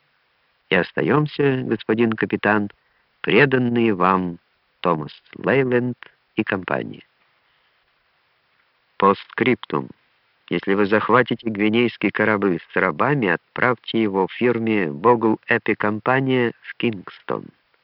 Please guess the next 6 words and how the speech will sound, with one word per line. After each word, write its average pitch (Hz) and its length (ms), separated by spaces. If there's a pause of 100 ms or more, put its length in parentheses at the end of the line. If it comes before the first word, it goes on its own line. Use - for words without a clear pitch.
(3000)
Получение 160 540
задания 160 480
было 143 220
подтверждено 117 840
подписью 104 600
капитана 160 760